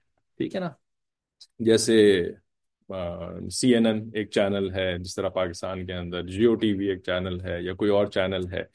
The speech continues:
ठीक है ना, तो वो control कर रहे होते हैं program, सही है। तो लोगों को वो जो दिखाना चाहते हैं और जैसे दिखाना चाहते हैं ना, वैसे दिखाया जाता है। कोई आलिम साहब बैठे हुए हैं, वो उसके अंदर बड़ी अच्छी अच्छी बातें कर रहे हैं,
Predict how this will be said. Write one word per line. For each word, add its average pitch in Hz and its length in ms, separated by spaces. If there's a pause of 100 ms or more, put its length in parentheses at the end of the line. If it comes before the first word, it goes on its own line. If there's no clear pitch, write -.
(300)
ठीक - 140
है - 60
ना, - 60 (340)
तो 185 120
वो 143 300
control 131 420
कर 101 140
रहे 90 120
होते 80 200
हैं 87 80
program, 85 440 (760)
सही 170 300
है। 135 240 (640)
तो 127 300 (260)
लोगों 123 360
को 165 400
वो 160 360
जो 175 200
दिखाना 127 540
चाहते 127 440
हैं 151 200
और 147 100
जैसे 131 420
दिखाना 117 380
चाहते 107 340
हैं 151 120
ना, 180 100
वैसे 117 560
दिखाया 98 380
जाता 87 300
है। - 100 (480)
कोई 151 120
आलिम 151 300
साहब 165 220
बैठे 143 320
हुए 147 160
हैं, 143 80
वो 139 180
उसके 135 160
अंदर 135 140
बड़ी 135 160
अच्छी 127 220
अच्छी 131 180
बातें 123 340
कर 120 140
रहे 110 200
हैं, 110 120